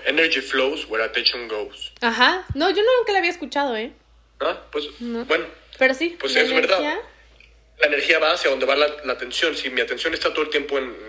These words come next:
Speaker 1: en la sexualidad, mi energía va a ir hacia allá todo el tiempo, ¿no?
Speaker 2: Es como el
Speaker 1: Pues,
Speaker 2: ar-
Speaker 1: ah, y, y todo el tiempo estamos invirtiendo. Haz de cuenta que nuestra atención es nuestra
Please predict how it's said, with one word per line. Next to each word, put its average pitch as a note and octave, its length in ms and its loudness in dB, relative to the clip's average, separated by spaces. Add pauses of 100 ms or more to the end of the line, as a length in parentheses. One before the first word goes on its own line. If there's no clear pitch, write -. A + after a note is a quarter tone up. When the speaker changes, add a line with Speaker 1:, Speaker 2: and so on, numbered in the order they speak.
(120)
Speaker 1:
en G#2 60 -14
la G2 100 -8
sexualidad, B2 600 0 (220)
mi B2+ 100 -2
energía B2+ 280 4
va C#3+ 80 6
a C#3+ 60 6
ir C3 80 2
hacia B2+ 180 -2
allá D3 260 0 (600)
todo D3+ 140 2
el D3 100 -2
tiempo, D3 300 0 (300)
¿no? C4+ 180 0
Speaker 2:
Es - 60 2
como G4+ 240 0
el C#4 60 0
Speaker 1:
Pues, A#3+ 120 4
Speaker 2:
ar- B3 220 -4
Speaker 1:
ah, E3 100 6 (200)
y, - 720 -10
y - 40 -2
todo F#3+ 120 0
el G3 40 -4
tiempo A3 180 0
estamos G3+ 320 0
invirtiendo. C#3+ 680 0
Haz D3 100 0
de G3+ 60 -4
cuenta G#3 180 0
que D3+ 100 0
nuestra C3 260 -2
atención A#2+ 500 -2 (140)
es C#3 80 -4
nuestra C#3 340 -2